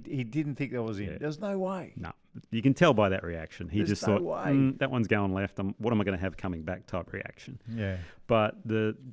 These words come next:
Speaker 2: to your point, the, the two iron shots he hit on seventeen and eighteen, he hit a beautiful five iron punch under the wind. What was that, about six feet, I
Speaker 1: Yep.
Speaker 2: think? Rolled the putt in nicely
Speaker 1: Yep.
Speaker 2: there. Needed that, obviously. And then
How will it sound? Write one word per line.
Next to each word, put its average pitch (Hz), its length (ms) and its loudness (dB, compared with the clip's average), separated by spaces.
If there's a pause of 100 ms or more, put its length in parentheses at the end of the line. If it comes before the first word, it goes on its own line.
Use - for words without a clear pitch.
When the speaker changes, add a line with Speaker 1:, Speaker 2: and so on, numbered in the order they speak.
Speaker 2:
to 117 140 0
your 101 100 4
point, 104 420 2
the, 107 80 -6
the 110 140 -4
two - 260 2
iron 113 300 4
shots 95 340 0
he 107 220 -2
hit 101 280 -2 (120)
on 95 320 -4
seventeen 98 960 -2
and 101 220 -4
eighteen, 104 400 -4
he 95 60 -4
hit 92 60 -4
a 90 40 -6
beautiful 110 420 0
five 101 340 0
iron 98 200 -2
punch - 560 -6 (120)
under 104 220 0
the 95 80 2
wind. 95 400 0 (720)
What 101 160 -2
was 90 140 -4
that, 87 80 0
about 78 180 -8
six - 300 -6
feet, 123 320 0
I 117 60 4
Speaker 1:
Yep. 110 80 4
Speaker 2:
think? 123 200 2
Rolled 107 300 6
the 104 80 4
putt 113 200 2
in 104 140 6
nicely 104 420 2
Speaker 1:
Yep. 101 80 6
Speaker 2:
there. 101 300 2
Needed 101 360 2
that, 90 120 -2
obviously. 95 460 -2
And 98 160 0
then 98 360 0